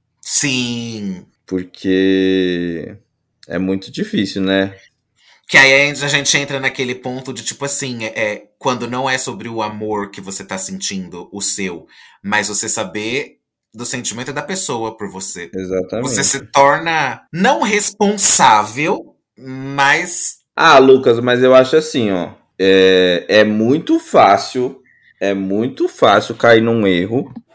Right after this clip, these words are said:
Speaker 1: Ah.
Speaker 2: que é o seguinte, por exemplo, "Ah, eu tenho responsabilidade afetiva e tal, não sei o quê." Vamos supor, tô me relacionando com você. Eu sei, porque assim, a gente sabe. Não adianta falar assim, "Ah, não, não sabia." Não sabia o caralho que não sabia. Você sabe quando a outra pessoa tá,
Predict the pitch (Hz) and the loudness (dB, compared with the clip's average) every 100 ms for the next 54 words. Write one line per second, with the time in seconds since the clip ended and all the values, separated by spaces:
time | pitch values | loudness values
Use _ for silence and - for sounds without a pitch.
0 | _ _ _ 110 110 107 113 147 185 269 | _ _ _ -2 2 4 4 0 -2 0
1 | 120 92 - - 113 127 120 87 - - | -2 -4 -12 0 4 4 2 -2 -6 -20
2 | _ _ _ _ _ - 120 151 170 160 | _ _ _ _ _ -4 0 2 4 4
3 | 131 127 127 135 131 131 131 120 - 117 | 4 2 0 0 0 -2 -4 -6 -2 -2
4 | 110 107 107 98 98 - 85 - 120 151 | -4 -4 -2 -4 -8 -10 -14 -10 -2 -2
5 | 180 175 165 - 71 - - 104 110 117 | -2 -6 -6 -4 -4 -4 -2 -2 -2 -6
6 | - - - - _ _ 135 190 - 214 | -10 -10 -16 -18 _ _ -6 -4 -4 -4
7 | - 175 233 233 214 214 196 190 175 180 | -2 -2 0 2 2 0 -2 -2 -2 -4
8 | 190 202 254 - 85 - 160 208 330 - | 0 2 2 0 -4 -6 4 6 6 2
9 | - 135 127 135 190 262 _ _ _ _ | 4 6 6 4 -2 -8 _ _ _ _
10 | 370 554 466 180 180 453 466 - 320 262 | 0 0 4 2 4 0 -2 0 4 6
11 | 147 104 85 - _ 127 254 247 226 180 | 6 2 -2 -6 _ 0 2 6 4 4
12 | 175 170 170 190 208 196 180 175 165 - | 6 4 6 4 6 6 4 4 2 0
13 | 175 131 104 110 - 494 539 554 453 139 | 0 2 0 0 -2 0 0 0 2 4
14 | 107 98 104 107 117 98 92 104 180 - | 4 2 -4 -6 -2 -2 -2 -2 -6 0
15 | 113 90 113 113 117 113 117 117 123 123 | -2 -2 -2 0 4 4 2 0 -2 2
16 | 123 127 135 147 202 277 | 2 4 4 6 4 -2